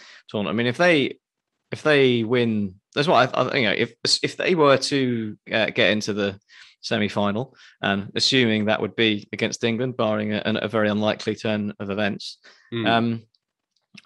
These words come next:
Speaker 1: if they won the toss, I'd be, I'd be pretty concerned about getting over this,
Speaker 2: Really?
Speaker 1: uh, New Zealand side. Yeah, I, I mean, yeah, they've got, uh, the fact that Lockie Ferguson isn't around is, uh,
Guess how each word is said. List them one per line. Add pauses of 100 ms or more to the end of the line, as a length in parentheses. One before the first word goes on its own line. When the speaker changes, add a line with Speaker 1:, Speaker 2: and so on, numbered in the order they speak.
(220)
Speaker 1:
if
they
won
the
toss,
I'd
be, (200)
I'd
be (440)
pretty
concerned (100)
about
getting
over
this,
Speaker 2:
Really?
Speaker 1:
uh, (220)
New
Zealand
side.
Yeah,
I,
I
mean,
yeah,
they've
got, (340)
uh,
the
fact
that
Lockie
Ferguson
isn't
around
is,
uh,